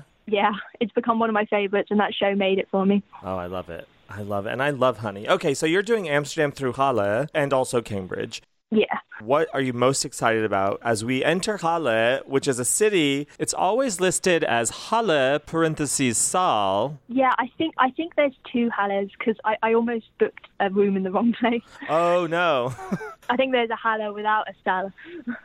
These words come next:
Speaker 2: I, oh, Sal. Okay, so I told my boyfriend that I was gonna be talking to somebody about Halle who didn't know much about Halle either. And he said, "Well, what do you know?" And I said, "Well, I know that it has two names." He's like, "It doesn't have two names. It has one name, and this is the one that's on the river."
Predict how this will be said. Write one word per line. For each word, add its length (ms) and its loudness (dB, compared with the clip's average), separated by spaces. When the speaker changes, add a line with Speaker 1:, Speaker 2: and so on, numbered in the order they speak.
Speaker 2:
I, 240 0
oh, 120 2
Sal. 460 0
Okay, 240 0
so 160 2
I 100 4
told 240 -2
my 120 2
boyfriend 400 0
that 80 4
I 60 4
was 140 0
gonna 200 2
be 340 2
talking 380 0
to 60 -2
somebody 500 0
about 260 0
Halle 320 2
who 120 -2
didn't 280 -4
know 320 2
much 260 -4
about 160 -2
Halle 320 2
either. 380 -2
And 340 0
he 140 -12
said, 180 -2
"Well, 80 2
what 80 4
do 80 -2
you 180 -2
know?" 360 2
And 100 0
I 60 0
said, 240 -4
"Well, 340 2
I 140 0
know 160 2
that 120 0
it 100 0
has 220 0
two 220 -2
names." 460 0
He's 140 -4
like, 120 0
"It 80 -2
doesn't 220 0
have 100 2
two 180 -2
names. 380 2
It 80 0
has 180 0
one 260 0
name, 260 0
and 120 -4
this 140 -6
is 100 -8
the 100 0
one 180 4
that's 160 -8
on 100 2
the 100 0
river." 460 2